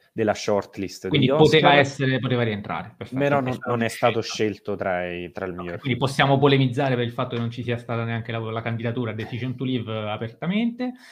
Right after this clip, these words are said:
Speaker 1: Se
Speaker 2: Eh, cioè,
Speaker 1: vogliamo.
Speaker 2: Cine Talkita che dice: "La sontuosità tecnica passa decisamente in secondo piano quando la sostanza è nulla".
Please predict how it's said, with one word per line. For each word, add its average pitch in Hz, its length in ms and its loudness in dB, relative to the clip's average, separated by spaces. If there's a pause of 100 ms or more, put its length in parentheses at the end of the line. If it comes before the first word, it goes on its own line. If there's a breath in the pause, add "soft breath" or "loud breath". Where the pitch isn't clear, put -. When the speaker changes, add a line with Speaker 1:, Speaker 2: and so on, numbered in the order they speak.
(200 loud breath)
Speaker 1:
Se - 160 -8
Speaker 2:
Eh, 131 220 0
cioè, 80 120 -2
Speaker 1:
vogliamo. 82 320 -8
Speaker 2:
Cine 131 220 -4
Talkita 135 420 -2
che 123 120 -2
dice: 123 180 -4
"La 117 100 -4
sontuosità 127 480 -4
tecnica 117 360 -4
passa 117 200 -8
decisamente 120 460 -4
in 104 60 -8
secondo 117 220 -4
piano 123 220 -4
quando 113 160 -4
la 113 80 -4
sostanza 123 520 -8
è 147 120 -2
nulla". 180 560 -2